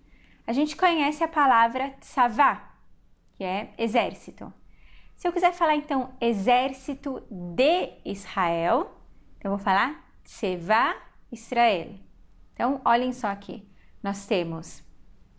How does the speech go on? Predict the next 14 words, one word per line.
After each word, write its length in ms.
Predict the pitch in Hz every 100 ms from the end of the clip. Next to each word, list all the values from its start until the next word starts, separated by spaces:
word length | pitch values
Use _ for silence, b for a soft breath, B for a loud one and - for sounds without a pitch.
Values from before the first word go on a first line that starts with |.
| - - - - - -
o, 480 | 208 202 196 185 180
essa 240 | - 196 202
sílaba 400 | 196 262 226 196
aqui 180 | 202 196
do 140 | 185
tzad, 440 | 185 - 180 180
ela 180 | 233 214
é 40 | 180
uma 140 | 185
sílaba 340 | 196 208 185
átona, 640 | 185 170 165 185 254 285 427
porque 220 | - -
a 40 |
sílaba 500 | 196 196 185 170 170